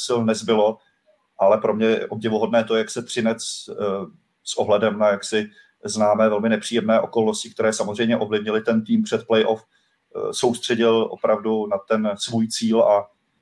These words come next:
opravdu zase, eh, byl to velmi týmový výkon, vlastně všechny formace se podílely nějak na tom postupu a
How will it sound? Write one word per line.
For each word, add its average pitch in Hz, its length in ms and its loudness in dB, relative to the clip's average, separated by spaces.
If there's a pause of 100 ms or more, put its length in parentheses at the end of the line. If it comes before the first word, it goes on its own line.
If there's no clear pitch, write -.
(200)
opravdu 104 760 0
zase, 104 420 0
eh, 92 200 -2
byl 95 180 -12
to 120 100 -2
velmi 110 240 2
týmový 113 380 0
výkon, 110 560 0
vlastně 98 260 -6
všechny 110 480 -2
formace 107 460 0
se 113 120 -2
podílely 107 400 -4
nějak 104 220 2
na 101 80 -4
tom 113 160 -2
postupu 113 580 -4 (880)
a 95 500 6